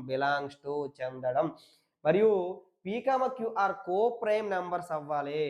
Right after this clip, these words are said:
అంటే పీకి కామ క్యూకి ఒకటి అనే నెంబర్ ఫ్యాక్టర్ గా తప్ప ఇంకే నెంబరు ఫ్యాక్టర్స్ గా కామన్ గా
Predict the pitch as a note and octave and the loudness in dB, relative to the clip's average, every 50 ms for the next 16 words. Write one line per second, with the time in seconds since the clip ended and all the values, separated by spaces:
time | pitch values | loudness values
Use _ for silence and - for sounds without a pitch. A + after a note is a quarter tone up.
0 | C3+ C3 - - - _ _ _ _ - D#3+ F#3+ - A3+ G#3+ F3+ E3 E3 E3+ F#3+ | -2 -6 -12 -16 -20 _ _ _ _ -6 -6 0 4 4 4 4 4 2 0 -2
1 | G#3+ - - _ _ _ _ _ _ - E3+ E3+ F#3 G#3+ F3 - B3 B3 B3+ C#4+ | -6 -10 -16 _ _ _ _ _ _ -6 -4 -4 -4 -6 -6 -4 -4 -2 -2 -2
2 | F4 F4 - - - _ - F3 - - - - - _ _ _ - F3 F#3+ G3+ | -4 -8 -12 -16 -18 _ -12 -10 -10 -10 -12 -16 -20 _ _ _ 0 2 2 2
3 | G#3+ G#3 G#3 - F#3+ F#3 F#3+ G#3 G3+ G3+ A#3 A3+ F#3+ E3+ D#3+ D#3+ F3+ A3 - - | 0 -2 -2 -4 -4 -4 -4 -4 -4 -4 -4 -2 -2 0 -2 -2 -4 -6 -8 -14
4 | - _ _ _ _ _ _ _ - B2+ C3+ C#3 D#3 G3 G#3 G3+ A#3+ A#3+ B3 A#3+ | -20 _ _ _ _ _ _ _ -4 0 2 2 2 0 0 2 2 2 4 2
5 | B3 B3 A#3+ A3+ G#3 G3 G3+ G3+ G#3+ A3 G#3+ - F#3+ F3+ F3+ F3+ - - F3+ F3 | 2 0 2 2 0 0 2 2 0 0 0 2 4 4 4 4 0 -4 -4 -2
6 | E3+ E3+ E3 E3+ - D3 C#3+ - - F#3+ G#3+ B3+ - - - _ _ _ _ _ | 0 0 0 0 -2 -4 -6 -4 -2 -2 -2 -2 -4 -10 -18 _ _ _ _ _
7 | _ - E3 F3 F3 E3+ D#3 D#3+ F3+ G#3 B3 C4 C4 B3+ B3 A#3 A3+ A3+ A3+ A3 | _ -8 -6 -6 -4 -2 0 2 4 4 4 4 2 0 0 0 2 2 2 2
8 | A3 G#3+ G3+ F#3+ F#3+ G3+ C#4+ - - - - - D3+ D3+ E3+ E3+ E3+ E3+ F#3 F#3 | 2 2 2 2 0 -2 -4 -8 -14 -12 -4 0 2 2 2 2 0 -4 -6 -4
9 | F3 F#3+ F3 F#3 F3+ E3+ D#3+ D#3 D#3+ F3 - - - - D#3 D3+ E3 G#3 A#3+ B3+ | -6 -4 -2 2 2 2 2 2 -2 -4 -10 -14 -6 -2 0 2 4 2 2 2
10 | C#4 C4+ C4+ C4+ | 0 2 2 2